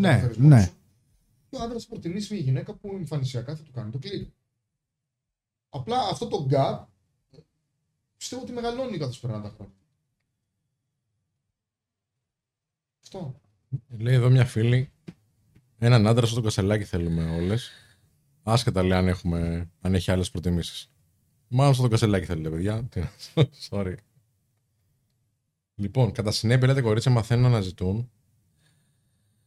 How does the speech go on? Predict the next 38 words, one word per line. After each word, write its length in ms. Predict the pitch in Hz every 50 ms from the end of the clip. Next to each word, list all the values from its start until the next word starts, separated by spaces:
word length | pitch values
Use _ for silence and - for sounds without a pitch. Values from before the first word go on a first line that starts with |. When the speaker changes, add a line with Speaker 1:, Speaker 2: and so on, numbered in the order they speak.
| _ _
Speaker 3:
Ο 100 | - 92
Νικόλαος 420 | 90 90 90 - 110 110 113 - -
ο 20 | -
Καρυμαλής. 580 | - 92 92 92 90 92 90 87 80 - - _ _ _ _ _ _ _ _ _ _ _ _ _ _ _ _ _ _ _ _ _ _ _ _ _ _ _
«Κατά 160 | _ - 107 104
συνέπεια, 240 | - - 120 123 139
τα 40 | 127
κορίτσια 240 | 113 117 117 135
μαθαίνουν 300 | 131 123 - - 123 127
να 60 | 131 127
ζητούν 160 | 123 - 127 123
το 60 | 127
δυνατό, 680 | 113 113 104 95 92 - 120 120 113 95 82 147 - _ _
το 80 | - 101
μεγάλο 280 | 95 92 101 110 123
δυνατό 300 | 123 113 104 101 113 104 98
benefit 300 | 101 104 110 113 104 - -
από 100 | 104 90
τις 100 | - -
σχέσεις 320 | - - 95 92 87 -
τους. 260 | - - 120 135 - - - _ _ _ _ _ _ _ - - -
Αυτό 220 | 98 95 - 127
έχει 80 | 123 123
σαν 100 | 135 131
αποτέλεσμα 420 | 127 117 101 123 123 127 127 123
πολλοί 220 | 107 110 107 110
άντρες 200 | 120 120 117 127
όσο 120 | 123 - 127
μεγαλώνουν, 560 | 113 98 101 110 120 123 120 120 117 123 - - _ _ _ _ _ _
όσο 180 | - - - 131
μεγαλώνουν 420 | 131 117 104 95 92 98 107 113
να 80 | 120 110
θεωρούν 280 | - - 101 104 123
το 80 | 127 123
γάμο 280 | 104 98 110 117 123 123
ως 100 | 123 -
κακό 260 | - 123 - 120 113
ρίσκο». 380 | 120 123 - - - 87 76